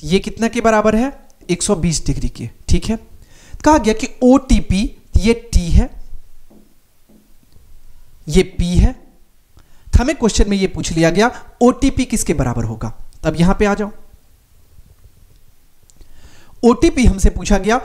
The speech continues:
O, T और P, मतलब ये किसके बराबर होगा? ओके, यहां से समझो, आपको ये पता है कि यहां जो कोण बन रहा होगा, क्योंकि वृत्त की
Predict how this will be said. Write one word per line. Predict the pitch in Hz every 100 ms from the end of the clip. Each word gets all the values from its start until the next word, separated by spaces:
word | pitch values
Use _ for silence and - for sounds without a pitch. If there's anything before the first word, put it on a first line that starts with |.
| - - -
O, | 220 247 269 - - _ - _ _ _ _ -
T | 262 262 - - -
और | 202
P, | - 147 - - - - - - - -
मतलब | 196 226 226
ये | 160 233
किसके | - 202 -
बराबर | 175 131 117 113
होगा? | 110 - - - - -
ओके, | 196 247 - - - - - - - - - - - - 208
यहां | 294 440
से | -
समझो, | - 147 196 -
आपको | 226 - 262
ये | 185
पता | 294 165 139
है | 131 143
कि | 175 208
यहां | 185 208 277
जो | 185 -
कोण | 233 285 247
बन | 165
रहा | 151 143 139
होगा, | 139 190
क्योंकि | 226 254 247 240
वृत्त | 160 - -
की | -